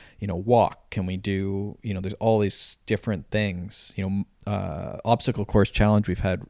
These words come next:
Ryan Atkins and Lindsay Webster on. Uh, that would be a great, you know, pretty multi-discipline, multi-skill type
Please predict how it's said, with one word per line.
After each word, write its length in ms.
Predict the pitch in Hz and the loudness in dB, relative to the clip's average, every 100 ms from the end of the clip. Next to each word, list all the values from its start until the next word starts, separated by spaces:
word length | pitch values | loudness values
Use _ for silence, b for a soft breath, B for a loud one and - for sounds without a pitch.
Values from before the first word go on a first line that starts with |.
| - | -2
Ryan 320 | 104 101 98 | 2 2 0
Atkins 480 | 98 - 104 98 95 | -2 0 0 0 0
and 100 | 95 | 0
Lindsay 240 | 98 98 | 0 0
Webster 560 | 92 120 139 - 127 113 | 4 4 4 4 6 6
on. 460 | 120 120 120 120 b b b b b | 6 6 4 0 b b b b b
Uh, 160 | - 95 | -10 0
that 120 | 110 | 2
would 120 | 104 | 6
be 200 | 113 101 | 6 6
a 120 | 85 | 6
great, 420 | 101 95 110 104 _ _ - | 2 2 2 2 _ _ -8
you 100 | 110 | -4
know, 220 | 90 87 - - _ - | -4 -6 -10 -20 _ 6
pretty 280 | 165 147 107 | 8 8 4
multi-discipline, 1700 | 104 104 - 117 104 98 - - - - 131 120 117 - 113 110 | 4 4 4 2 0 -4 -10 -20 -20 0 4 6 4 4 4 6
multi-skill 920 | 107 120 - 104 - - 113 107 101 98 | 6 4 4 0 0 2 4 4 2 0
type 340 | 117 95 - | 0 0 -2